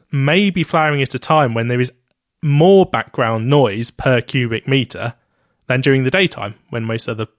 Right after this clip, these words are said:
plants, um, are scented. And that is why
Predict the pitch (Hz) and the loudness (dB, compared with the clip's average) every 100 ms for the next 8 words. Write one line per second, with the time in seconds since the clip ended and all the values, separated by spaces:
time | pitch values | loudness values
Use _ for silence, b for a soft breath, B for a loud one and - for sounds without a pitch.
0 | - 120 107 - - _ _ _ _ _ | -6 -4 -4 -8 -12 _ _ _ _ _
1 | _ 113 110 110 131 127 117 185 190 - | _ -4 -4 -6 -6 -4 -2 -2 -6 -10
2 | - _ 131 131 151 233 - 123 117 104 | -20 _ -4 -2 0 -2 -2 -8 -2 0
3 | 110 135 | 2 0